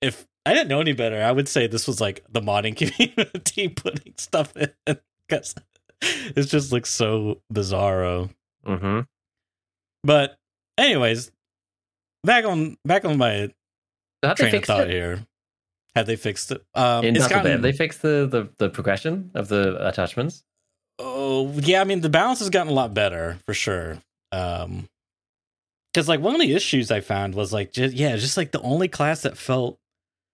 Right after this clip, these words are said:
Speaker 1: good, quote unquote, was medic because you had sustain. You could heal yourself, which I know <laughs> is, like,
Speaker 2: Groundbreaking.
Speaker 1: Yeah,
Speaker 2: You know?
Speaker 1: well, it's, it's, it, well, I mean, it's just kinda, like, annoying because,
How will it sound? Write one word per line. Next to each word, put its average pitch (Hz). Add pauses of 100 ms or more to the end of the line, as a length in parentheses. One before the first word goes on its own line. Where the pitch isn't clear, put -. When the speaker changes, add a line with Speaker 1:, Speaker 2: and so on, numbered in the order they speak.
(180)
Speaker 1:
good, 101
quote 110
unquote, 101
was 92
medic 98
because 92 (400)
you 110
had 104 (520)
sustain. 95
You 110
could 110
heal 120
yourself, 90
which 113
I 120
know 127
<laughs> -
is, -
like, - (920)
Speaker 2:
Groundbreaking. 92 (920)
Speaker 1:
Yeah, 180
Speaker 2:
You 175
know? 156
Speaker 1:
well, 135
it's, 139
it's, 147
it, 143
well, 160
I 160
mean, 165
it's 151
just -
kinda, 170
like, 139
annoying 135
because, 107